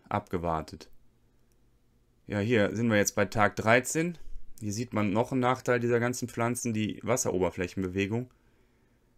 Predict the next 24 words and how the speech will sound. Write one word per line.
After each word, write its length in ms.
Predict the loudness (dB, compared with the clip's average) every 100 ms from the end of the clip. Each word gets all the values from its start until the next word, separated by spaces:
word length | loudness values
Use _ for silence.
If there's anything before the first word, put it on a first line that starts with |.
| _
Die 120 | -8 -6
wird 140 | -4
dadurch 400 | -2 -2 -6 -8
stark, 400 | 0 2 2 0
äh, 280 | 0 2 0 -8 -20 -10
begrenzt, 420 | -8 -2 -2 -2 -4
hat 100 | -4
man 80 |
hier 80 | -4
die 80 | -4
Kammhaut 460 | -6 -4 -2 -4 0
drauf. 340 | 0 0 -6 _ _ _ _ _ _ _
Nicht 200 | -2 0
ideal, 400 | 0 4 6 6
die 100 | 6
habe 120 | 2 0
ich 100 | -2
mit 120 | -2
der 80 | 0
Hand 200 | 0 0
immer 160 | -2
mal 140 | 0 0
wieder 200 | 0 -2
weggewischt. 680 | -4 -6 -6 -6 -10 -18